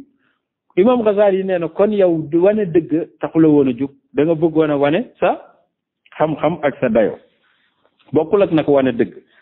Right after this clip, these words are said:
Wane dëgg jarul sax nga naan diw li mu waxoon du kii, da ngay jàngale rek yow li nga xam. Euh, kon Imam Ghazali loolu la wax,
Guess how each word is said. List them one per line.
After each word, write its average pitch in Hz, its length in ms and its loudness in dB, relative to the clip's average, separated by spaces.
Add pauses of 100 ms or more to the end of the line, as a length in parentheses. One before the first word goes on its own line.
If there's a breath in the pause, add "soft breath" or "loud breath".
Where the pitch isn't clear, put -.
(160)
Wane 185 240 0
dëgg 160 320 0
jarul 175 240 0
sax 156 180 -6
nga 160 120 -2
naan 156 180 -2
diw 160 140 -2
li 151 100 -2
mu 156 100 -4
waxoon 139 220 -4
du 131 100 -8
kii, 143 180 -6
da 165 100 0
ngay 170 280 -2
jàngale 135 360 0
rek 117 140 -4
yow 127 120 2
li 113 100 0
nga 117 120 0
xam. 98 160 -10 (1300 soft breath)
Euh, 160 260 2 (240)
kon 180 220 2
Imam 220 260 2
Ghazali 185 600 0
loolu 175 260 0
la 170 80 2
wax, 170 200 0